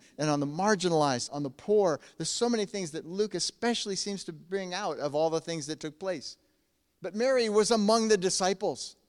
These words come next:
Even as in Luke eight, we hear that there were other women who were with the disciples, supporting them and encouraging them. Guess who's at the cross? Guess who's not at the cross when Jesus is being crucified?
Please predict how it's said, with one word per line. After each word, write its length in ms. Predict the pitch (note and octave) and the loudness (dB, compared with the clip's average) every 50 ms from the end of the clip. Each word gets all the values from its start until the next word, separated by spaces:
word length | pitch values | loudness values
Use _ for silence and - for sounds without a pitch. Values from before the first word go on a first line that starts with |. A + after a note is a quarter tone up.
| _ _ _ _ _ _ - | _ _ _ _ _ _ -4
Even 180 | E3 F3 F3+ F3+ | -4 -2 0 -2
as 140 | F3 D#3 | 0 0
in 100 | F3+ F3+ | 0 0
Luke 220 | F3 F#3 F3+ F3+ G3 | 2 2 2 2 2
eight, 160 | G3 G3 D3+ | 0 0 0
we 100 | D#3+ D#3+ | -2 -4
hear 160 | D#3 F#3 F#3 | -2 -2 -2
that 180 | E3 E3+ D#3+ C#3+ | -2 -4 -6 -6
there 120 | E3 D#3 | -4 -4
were 120 | D#3+ D#3 D#3+ | -4 -6 -6
other 200 | G3+ G3+ A3 G3 | -4 -4 -2 -2
women 300 | F#3+ G#3 G3+ F#3 E3 D3 | -2 -2 -4 -4 -6 -8
who 140 | D#3 D#3+ D3+ | -8 -10 -10
were 220 | D3+ E3 F#3+ F3+ E3 | -8 -6 -6 -6 -6
with 400 | - F3 F3+ B3 C#4 - - - | -8 -8 -6 -6 -6 -6 -8 -12
the 80 | B3 G3+ | -10 -6
disciples, 640 | F#3 G3+ - - A#3 A#3+ A#3+ G#3+ G#3+ E3+ C#3+ B2+ | -4 -4 -2 0 0 0 0 0 -2 -4 -4 -4
supporting 580 | - - - D3 - - G#3+ A3+ A3+ G#3 G3 F3 | -6 -8 -10 -10 -4 0 2 2 2 2 0 -4
them 120 | D#3 D3+ | -6 -6
and 60 | C#3+ D3 | -8 -8
encouraging 340 | - - A3 G#3+ F3 E3 | -8 -8 -8 -8 -8 -12
them. 80 | - _ - - _ _ _ _ _ _ _ _ _ _ _ _ _ _ D#3 | -16 _ -20 -20 _ _ _ _ _ _ _ _ _ _ _ _ _ _ -6
Guess 300 | D3+ C4+ D4+ - - - | -4 -2 -2 0 -2 0
who's 400 | D4 D#4 D4 C#4 B3 - - - _ | -2 -2 -2 -2 -4 -6 -8 -12 _
at 160 | - A#3 A#3+ - | -6 -6 -4 -4
the 100 | G#3 F#3+ | -6 -8
cross? 760 | - - - A3 A#3+ B3+ A#3 F3+ C3+ - - - - - - | -8 -4 0 2 4 6 6 4 2 0 -2 -4 -4 -2 0
Guess 160 | - D#4 D4 | 0 2 2
who's 180 | - E4+ C#4+ A3+ | 4 2 2 2
not 340 | A3+ A3+ B3 C4+ C4+ C4 A3+ | 2 2 4 4 4 4 2
at 140 | G#3 E3 - | 2 0 -2
the 100 | F#3+ - | -4 -2
cross 460 | - - F#3+ F3 D#3+ C#3 C#3 - - | 2 4 6 6 6 6 4 0 -2
when 120 | E3+ E3 | -4 -4
Jesus 320 | C#3 E3 F3 E3+ D#3 D3+ D#3 | -2 -2 -2 -2 -4 -6 -8
is 140 | D#3 D3 | -8 -4
being 220 | D3+ E3+ D#3+ D3+ C3+ | -2 -2 -2 -2 -2
crucified? 500 | - D#3 C3+ C3+ - C3 G#2+ G2 F#2 | -4 -6 -8 -8 -8 -8 -8 -8 -8